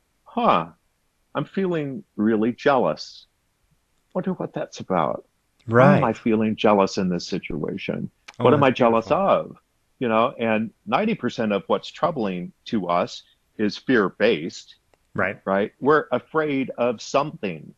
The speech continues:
Speaker 1: Introspection can be really difficult if you're not willing to, uh, just be curious and not judge what you think and
Speaker 2: Yeah.
Speaker 1: feel. And typically when we have a hard time doing that,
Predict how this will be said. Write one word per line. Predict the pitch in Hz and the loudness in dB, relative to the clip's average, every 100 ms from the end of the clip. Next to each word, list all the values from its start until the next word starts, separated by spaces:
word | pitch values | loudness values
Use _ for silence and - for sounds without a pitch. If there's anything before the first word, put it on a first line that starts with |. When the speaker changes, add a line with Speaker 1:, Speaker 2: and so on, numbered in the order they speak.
| _ _ _ - | _ _ _ -12
Speaker 1:
Introspection | 156 - 147 - - 147 - 123 110 107 - _ | -12 -8 -8 -8 -10 -10 -10 -8 -6 -8 -12 _
can | 113 110 | -6 -2
be | 104 | -2
really | 101 127 135 135 | -2 0 0 0
difficult | - 123 - - 107 92 | -2 -4 -4 -4 -4 -4
if | 95 - | -6 -6
you're | 104 | 0
not | 107 123 110 | 0 0 0
willing | 110 104 104 95 _ - - | 2 2 -2 -6 _ -12 -2
to, | 104 98 95 - - _ _ _ _ | 0 2 -2 -8 -20 _ _ _ _
uh, | 98 98 - - 113 - | -2 0 0 -6 -10 -2
just | 139 - - | -2 -2 -2
be | 214 - _ | -2 -2 _
curious | - - 131 131 123 - _ - 175 - _ 113 | -4 2 4 4 2 -2 _ -14 -14 -14 _ 0
and | 107 104 | 2 4
not | 107 117 101 | 2 2 -2
judge | - 113 101 95 76 - - | -2 2 2 2 -4 -12 -8
what | 104 - | -6 -4
you | 98 | -6
think | - 92 - _ _ _ _ _ _ _ _ | -4 -6 -8 _ _ _ _ _ _ _ _
and | 101 101 | -2 -2
Speaker 2:
Yeah. | 135 | 0
Speaker 1:
feel. | 90 - - - _ _ _ _ _ _ | 0 -2 -4 -8 _ _ _ _ _ _
And | 143 143 | -4 0
typically | 214 208 190 143 | -2 -2 -4 -2
when | 120 135 123 | -2 -2 -2
we | 117 104 127 | -6 -6 -2
have | 113 | -2
a | 107 | -2
hard | - 107 107 | -6 -8 -8
time | 160 156 127 101 | -8 -8 -8 -4
doing | 131 127 117 98 | -2 -2 -2 -2
that, | 90 92 | -2 -2